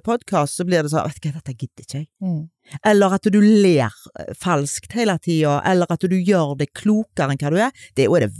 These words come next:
Speaker 1: verste jeg hører. Når folk kommer med kloke ord som de har lest en plass, bare, liksom, og du hører at det kommer ikke fra innsida, det kommer kun fra ting du har lest, da bare, da detter jeg av.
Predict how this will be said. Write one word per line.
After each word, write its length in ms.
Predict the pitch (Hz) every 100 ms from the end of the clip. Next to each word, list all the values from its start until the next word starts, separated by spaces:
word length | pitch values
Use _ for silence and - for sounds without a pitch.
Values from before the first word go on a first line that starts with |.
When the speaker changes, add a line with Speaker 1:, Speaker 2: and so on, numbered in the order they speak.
| 127
Speaker 1:
verste 480 | 156 - - - 76
jeg 80 |
hører. 240 | 123 - - - _ _ -
Når 140 | 190
folk 160 | 233 196 -
kommer 240 | 196 165
med 240 | 147 151 -
kloke 800 | - 185 185 190 208 208 _ -
ord 160 | - 175
som 160 | - 147
de 80 |
har 80 | 139
lest 240 | 165 202 185
en 80 |
plass, 380 | 156 123 131 - - _ _ _ _ _
bare, 340 | - 151 131 123 - -
liksom, 320 | 175 - 156 165
og 80 |
du 60 | 160
hører 240 | 196 180 143
at 80 |
det 80 | 151 -
kommer 320 | 202 147 131
ikke 160 | - 127
fra 160 | 143
innsida, 460 | 170 170 - 180 190 _ _ _ _ _
det 160 | - -
kommer 280 | 175 156
kun 220 | - 180 143
fra 140 | 131
ting 160 | 139 160
du 60 | 139
har 80 | 139
lest, 260 | 208 214
da 120 | 147 131
bare, 320 | - - -
da 140 | 87
detter 380 | - 123 _ -
jeg 40 | 80
av. 220 | 78